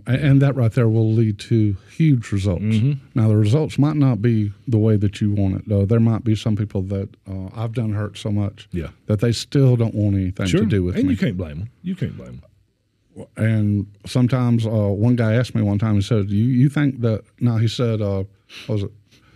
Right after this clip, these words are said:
Speaker 1: "Oh, they cut out the overtime at me today." And I said, "Well, if you was the boss, what would you do?" And he just kinda looked at me.
Speaker 2: Yeah.
Speaker 1: Because all of a sudden he realized, "Hey, if I was the boss, I'd cut off at you too."
Speaker 2: Sure.
Speaker 1: You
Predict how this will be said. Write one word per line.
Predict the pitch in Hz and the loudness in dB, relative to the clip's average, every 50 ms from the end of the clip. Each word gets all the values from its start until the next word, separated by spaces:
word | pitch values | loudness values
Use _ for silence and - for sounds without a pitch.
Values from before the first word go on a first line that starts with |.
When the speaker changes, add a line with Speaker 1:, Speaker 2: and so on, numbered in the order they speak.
| _ _ - | _ _ -4
Speaker 1:
"Oh, | 147 143 | -2 0
they | 131 156 | 0 0
cut | 143 - 180 | 0 0 -2
out | 175 160 123 - | -2 -2 -2 -2
the | 110 127 | 0 2
overtime | 143 127 117 - 127 117 110 | 2 2 2 2 0 0 0
at | 104 113 | 0 0
me | 117 123 120 | 0 0 0
today." | 110 95 90 95 85 82 - - _ - _ _ _ _ _ _ - | -2 -4 -6 -6 -6 -6 -8 -12 _ -20 _ _ _ _ _ _ -4
And | 131 | -2
I | 139 156 | -2 -2
said, | - - 170 139 135 | -2 -2 -2 0 0
"Well, | 131 131 123 | 2 2 2
if | 117 113 | 2 4
you | 147 220 339 | 4 4 4
was | 285 139 113 | 4 2 2
the | 127 | 0
boss, | 127 156 185 185 - - | -2 -2 -4 -4 -2 -2
what | 220 185 180 | -2 0 0
would | 170 156 | 2 2
you | 214 262 | 4 4
do?" | 202 139 101 85 - - _ _ _ _ _ _ _ _ _ _ _ - | 4 2 0 0 -4 -8 _ _ _ _ _ _ _ _ _ _ _ 0
And | 117 123 | 2 4
he | 143 156 | 4 4
just | 156 160 135 - | 4 2 0 -2
kinda | - 170 156 127 | -2 -2 0 0
looked | 127 180 190 - - 127 | 0 0 -2 -2 -4 -6
at | 98 - - | -6 -6 -10
me. | - - _ _ _ _ _ _ _ _ _ _ _ _ - | -18 -20 _ _ _ _ _ _ _ _ _ _ _ _ -12
Speaker 2:
Yeah. | 71 67 67 - - - | -12 -10 -10 -12 -12 -6
Speaker 1:
Because | - 113 98 120 113 107 107 | -4 -2 0 2 2 2 2
all | 117 110 | 0 0
of | 101 | 0
a | 101 | 0
sudden | 120 117 110 104 | 0 2 2 2
he | 110 | 2
realized, | 113 123 143 147 120 95 87 90 - - - | 2 2 2 2 0 0 -2 -4 -6 -6 -4
"Hey, | 101 101 110 | -2 0 0
if | 101 92 - 101 101 | 0 -2 -4 -4 -4
I | 104 110 | -4 -2
was | 113 107 101 | -2 -2 -4
the | 110 | -4
boss, | 123 135 143 110 104 | -4 -4 -2 -2 -4
I'd | 107 127 120 | -4 -6 -4
cut | - 120 123 | -2 0 0
off | 123 127 123 120 | 0 0 -2 -2
at | 101 | -4
you | 131 135 127 | -2 -2 -2
too." | - - 175 180 143 - - | -2 -4 -6 -8 -8 -10 -14
Speaker 2:
Sure. | - - 71 71 73 - - | -18 -16 -14 -14 -14 -12 -8
Speaker 1:
You | 92 | -8